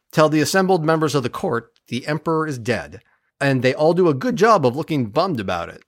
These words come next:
Londo then pivots to a clever strategy. He says that the Emperor was a man who respected the gods, and he says that this is a sign from the gods, now that two emperors have died dealing with the Narns.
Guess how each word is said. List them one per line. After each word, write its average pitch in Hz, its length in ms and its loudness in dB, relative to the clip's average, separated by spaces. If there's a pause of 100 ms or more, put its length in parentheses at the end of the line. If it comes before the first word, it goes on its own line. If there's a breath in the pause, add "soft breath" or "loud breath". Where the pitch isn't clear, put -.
Londo 160 400 0
then 127 180 0
pivots 117 420 -6
to 143 120 -4
a 139 40 -2
clever 92 460 -8
strategy. 107 600 -6 (180)
He 143 140 -6
says 143 400 0 (100)
that 123 340 -4 (160)
the 147 220 0
Emperor 180 640 -2
was 143 480 0
a 143 140 2
man 156 380 0
who 165 140 -2
respected 180 720 -6
the 180 80 -4
gods, 92 640 -6 (420)
and 131 160 0
he 160 80 2
says 156 320 0
that 127 240 -4
this 160 480 2 (160)
is 131 140 -2
a 147 80 -2
sign 180 400 -2
from 120 220 -2
the 92 60 -8
gods, - 520 -14 (360)
now 131 140 0
that 135 200 -4
two 220 280 -4
emperors 180 440 -2
have 117 180 -4
died 101 480 2
dealing 95 320 -8
with 98 100 -8
the 107 60 -4
Narns. 113 600 -4